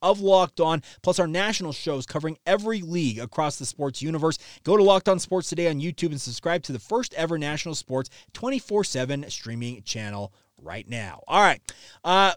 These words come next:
before we go on today's show, I want to say congratulations to six, uh, B Y U football players who received all academics, uh, uh, I should say all academic citations. That's right. Uh, so, uh, six guys in terms of their grades is what they are being, uh, being awarded.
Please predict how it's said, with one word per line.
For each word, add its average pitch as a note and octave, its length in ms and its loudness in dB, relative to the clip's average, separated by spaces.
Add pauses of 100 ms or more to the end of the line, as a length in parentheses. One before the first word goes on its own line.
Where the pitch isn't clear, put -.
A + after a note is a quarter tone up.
before F#3 240 0
we C4+ 80 2
go G#3+ 140 6
on G#3 140 4
today's F#3 260 2
show, G3 140 2
I - 20 2
want G3 140 2
to F#3 40 2
say - 120 2
congratulations F3+ 920 2
to D3 120 -6
six, - 500 -2
uh, F3 120 2
B F#3 160 -2
Y G3 120 4
U E3+ 140 0
football F3+ 400 6
players E3 320 4 (300)
who G3+ 120 4
received G3+ 680 -2
all G#3 240 4
academics, F#3+ 640 2
uh, D#3+ 240 0
uh, D#3+ 160 0 (100)
I C3+ 200 -6
should C3 180 -8
say C3+ 260 -4
all F#3 220 10
academic E3+ 320 4
citations. A#2 400 -4
That's - 140 -10
right. A#2 260 -4
Uh, C3 140 -2
so, C#3 240 0 (260)
uh, D#3+ 140 2
six - 320 0
guys F3+ 420 4
in D3 220 -2
terms F3+ 180 -4
of E3+ 60 -2
their D3+ 80 0
grades A#2+ 640 2
is A#2+ 160 -8
what D3 180 -2
they D#3 80 0
are D3 80 2
being, C#3+ 240 -2
uh, D#3+ 240 2 (260)
being D#3 160 0
awarded. D3 520 2